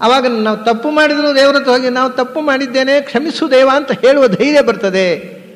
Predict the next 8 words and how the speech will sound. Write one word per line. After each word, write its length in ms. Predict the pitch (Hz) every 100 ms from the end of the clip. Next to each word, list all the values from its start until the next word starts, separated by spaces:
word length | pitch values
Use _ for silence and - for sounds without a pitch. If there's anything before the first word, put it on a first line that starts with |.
| - _ _ _
ಹಿರಣ್ಯಕಶಿಪುವಿನ 840 | - 208 285 285 247 226 226 220
ಹಾಗೆ 260 | 185 208 185
ಹೆದರಿ 600 | 151 139 175 196 233 170
ದೂರ 140 | 226
ಹೋಗುವುದಲ್ಲ. 640 | 233 - 196 202 - 160 147 - - - - _ _ _ _ _ _ -
ಅದರಿಂದ 360 | 147 156 156 127 - - - - -
ಕೃಷ್ಣ 340 | 131 - 151
ಹೇಳ್ತಾನೆ, 800 | 139 127 123 135 127 123 - -